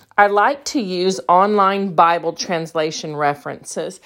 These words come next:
I usually use Bible Gateway, but don't get me started about them removing the Passion Translation from there.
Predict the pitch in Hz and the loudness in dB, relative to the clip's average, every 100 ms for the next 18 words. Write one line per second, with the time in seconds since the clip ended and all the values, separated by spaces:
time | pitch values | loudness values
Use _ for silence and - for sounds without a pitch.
0 | - - 214 220 254 277 277 247 240 233 | -18 -2 0 0 -2 -4 -4 -4 -2 -2
1 | 190 190 202 226 202 185 160 - 156 151 | 2 2 2 -2 0 0 0 -2 -2 0
2 | 165 185 - 185 160 151 143 160 202 226 | -2 -6 -14 -18 -12 -8 -8 -8 -8 -6
3 | 247 - - 240 220 226 226 196 202 214 | -6 -2 4 4 4 0 4 4 4 2
4 | 226 226 233 240 233 247 262 262 277 233 | 0 0 2 4 4 2 0 2 4 4
5 | 226 226 208 226 190 185 175 165 165 175 | 2 -2 -4 0 0 0 2 2 2 -4
6 | 165 180 165 165 156 147 165 | -6 -2 -2 -2 -4 0 0